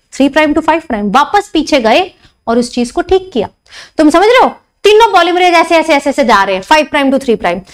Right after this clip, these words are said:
सबसे तेज कौन जा रहा है? पोल थ्री सबसे तेज जा रहा है। उसके पीछे कौन लगा हुआ है? पोल वन।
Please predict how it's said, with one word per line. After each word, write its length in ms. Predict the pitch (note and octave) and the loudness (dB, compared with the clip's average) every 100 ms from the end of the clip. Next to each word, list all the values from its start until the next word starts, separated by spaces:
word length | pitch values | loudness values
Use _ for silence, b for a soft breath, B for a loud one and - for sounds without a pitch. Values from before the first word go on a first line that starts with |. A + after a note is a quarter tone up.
| B B | B B
सबसे 280 | F4 E4+ G#4+ | -2 0 2
तेज 240 | G#4+ G#4 | 2 2
कौन 200 | F#4+ G4 | 2 2
जा 140 | F#4+ F4+ | 2 2
रहा 100 | F#4+ | 0
है? 60 | |
पोल 480 | A#4+ _ _ - F#4 | -2 _ _ 2 2
थ्री 180 | F4+ F4+ | 4 2
सबसे 240 | F#4 - | 2 -2
तेज 200 | E4 C#4+ | 0 0
जा 180 | G#3+ F#3+ | 0 -2
रहा 100 | F3 | -2
है। 80 | F3 b b b | -6 b b b
उसके 240 | - A4 | -2 0
पीछे 200 | G#4+ G#4 | 0 0
कौन 200 | A4+ G4 | 2 2
लगा 200 | F#4+ F4+ | 2 2
हुआ 100 | F4+ | 2
है? 60 | G4+ | 0
पोल 320 | G#4+ D#4 D#4 | 2 2 2
वन। 220 | A#3+ G#3 | 0 -4